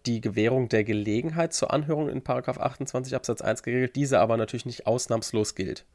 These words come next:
Ne, es mu-, gibt immer auch Ausnahmen zur Regel und diese Ausnahmen sind in Absatz zwei und Absatz drei. Also es muss zum Beispiel jemand nicht angehört werden, wenn Gefahr im Verzug besteht. Macht total Sinn, weil klar, auf ei-, auf der einen Seite soll der Betroffene, wenn er einen belastenden Verwaltungsakt bekommt,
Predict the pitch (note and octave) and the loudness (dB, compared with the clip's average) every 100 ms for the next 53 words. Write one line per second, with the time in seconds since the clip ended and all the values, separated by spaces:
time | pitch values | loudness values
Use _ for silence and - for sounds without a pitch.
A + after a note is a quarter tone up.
0 | _ - - - - B2+ D#3 - - - | _ -20 -20 -16 -2 0 2 -2 -6 -6
1 | A2 - A#2+ D#3+ E3 B2+ B2+ A2+ A2+ A2+ | -4 -4 -2 2 6 4 4 -2 0 -2
2 | G#2+ - - G#2 C#3 G3 G#3+ _ - _ | -4 -4 -4 -2 0 0 -2 _ -20 _
3 | - - - B2 A2+ - B2+ B2+ G#2+ - | -20 -20 -4 -2 -2 -2 0 4 4 4
4 | A#2 A2 G#2 - - G2+ - - - A2 | 2 2 2 0 0 -2 -2 -4 2 6
5 | A2 F#2+ - - G2 - - E2 D#2+ - | 6 4 -2 -2 -2 -4 -8 -6 -4 -6
6 | G#2+ G#2 - - A#2+ - A#2 A2+ G#2+ - | -4 -6 -8 -14 -12 -8 -8 -4 -4 -2
7 | G#2+ G#2 C3 - - A2+ G#2 - - - | -4 -4 -6 -6 -4 -2 -2 -4 -2 2
8 | D3 D#3+ - - - A2+ A2+ A2 - G2 | 2 0 -8 -20 -4 -2 -2 -2 2 2
9 | G2+ - - G#2+ D#2+ - E2 - - _ | 0 -8 -8 -10 -10 -6 -4 -4 -6 _
10 | _ _ - - - G2 F#2+ C#3+ E3 A2+ | _ _ -10 -10 -6 -4 0 2 4 4
11 | G#2 - A2+ G#2+ - - - - - A#2+ | 2 -2 0 2 2 -4 -6 -8 -6 0
12 | D3+ C#3+ D#3 D3 A2 G#2+ G#2 G2+ - - | 2 4 2 2 2 2 4 0 -4 -2
13 | G#2+ - A2 F#2+ - - - - G#2 - | -2 0 0 0 -4 -20 -18 -6 -4 -4
14 | G2+ G#2+ - - - - G#2 E3 D3+ - | -4 -4 -6 -6 -6 0 0 0 0 0
15 | D3 - - - - C3 C3+ | 0 -6 -8 -6 0 -2 -2